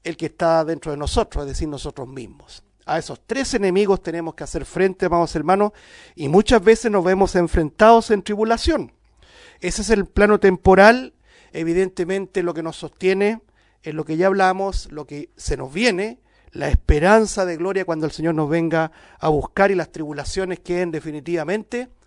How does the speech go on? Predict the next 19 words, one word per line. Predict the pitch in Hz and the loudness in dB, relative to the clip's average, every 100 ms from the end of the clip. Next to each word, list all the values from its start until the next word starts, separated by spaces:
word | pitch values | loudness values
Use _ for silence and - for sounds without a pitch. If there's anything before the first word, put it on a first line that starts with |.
| _ _ _ - | _ _ _ -6
atrás. | 147 - - - - - _ _ _ _ _ _ _ _ | -6 -6 -8 -10 -12 -18 _ _ _ _ _ _ _ _
Y | - 233 | 0 2
en | 302 | 2
tercer | - 254 - 240 | 2 -2 2 4
lugar, | 226 202 240 262 - | 6 8 8 6 -2
mis | 175 185 202 | -4 0 4
amados | 208 220 202 | 6 6 4
hermanos, | 190 196 240 254 262 - | 2 6 6 6 4 2
estamos | 175 - 202 190 | -2 4 6 6
viendo | 170 214 220 208 214 - _ _ _ | 6 4 4 4 4 2 _ _ _
este | 196 202 - | 0 2 0
tema | - 196 208 202 202 - | 4 6 6 4 0 -4
de | 165 185 | -2 2
la | 180 170 | 4 4
oración. | 165 151 - 247 127 | 4 2 4 4 2
Pablo | - 185 202 190 | 0 2 4 4
dice, | 202 220 220 | 0 0 2
"Perseverantes, | 208 185 - 185 180 233 214 - 180 220 - - | 2 2 0 2 6 6 4 2 0 0 -4 -10
constantes | 170 165 - 240 214 - 180 214 - - | -6 -6 0 0 0 -2 -6 -6 -8 -20